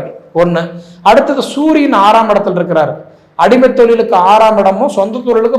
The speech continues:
பத்தாம் இடம்னு சொல்லுவாங்க. பொதுவா பாத்தீங்கன்னா ஆறாம் இடத்துல சூரியன், ஏன்னா ஒவ்வொரு மாதமும் மாத பலன் நிர்ணயிக்கிறது யாருன்னா சூரியன் தான். அந்த சூரியன் ஆறாம் இடத்துல இருக்கிறதுனால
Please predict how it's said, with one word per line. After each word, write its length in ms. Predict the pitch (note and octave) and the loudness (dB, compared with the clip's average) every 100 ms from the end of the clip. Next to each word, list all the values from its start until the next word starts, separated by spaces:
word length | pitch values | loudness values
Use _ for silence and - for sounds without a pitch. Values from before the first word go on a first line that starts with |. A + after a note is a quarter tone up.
| - | -2
பத்தாம் 320 | - - A3 G#3 | -2 0 0 0
இடம்னு 280 | G#3 G#3+ F#3 | -4 -6 -6
சொல்லுவாங்க. 340 | E3+ D#3 C#3+ - - _ _ _ - | -4 -4 -6 -12 -20 _ _ _ 0
பொதுவா 260 | A3 B3 B3 | 2 4 2
பாத்தீங்கன்னா 340 | A3 G3+ G#3 A3+ F3 F3 | 2 0 0 0 0 2
ஆறாம் 260 | A3 A#3+ A3+ | 2 2 2
இடத்துல 280 | G3+ G3+ F#3+ - | -2 -2 -4 -2
சூரியன், 360 | A3 G#3+ F3+ - | 0 2 2 -2
ஏன்னா 120 | G3+ A#3 G3 | -2 0 0
ஒவ்வொரு 360 | G3+ A#3+ A#3+ A#3 F#3+ | 0 0 2 2 0
மாதமும் 500 | F#3 F#3 F3+ A#3+ D#4+ - - _ _ _ - F3 | -2 -2 -2 -6 -6 -14 -20 _ _ _ -6 0
மாத 260 | G#3 B3+ C4+ C4+ | 2 4 2 2
பலன் 240 | A3+ G#3+ G3 | 2 2 0
நிர்ணயிக்கிறது 580 | G3 A3+ A#3+ A3+ G#3 G3 | -2 -2 -4 -2 -2 0
யாருன்னா 240 | F3+ F3 B3 - | -2 -4 -6 -4
சூரியன் 340 | F#3 F#3 F3 | -2 -2 -2
தான். 120 | E3+ D#3+ | -6 -6
அந்த 140 | F#3+ G3 G#3+ | -6 -6 -4
சூரியன் 340 | B3 B3+ A#3+ F3+ | -2 -2 -2 0
ஆறாம் 260 | G3+ A#3 A3 | 2 0 0
இடத்துல 260 | G#3 G3+ F#3 | -2 -4 -6
இருக்கிறதுனால 520 | F3+ F3+ F3 E3 D#3+ | -6 -6 -6 -6 -4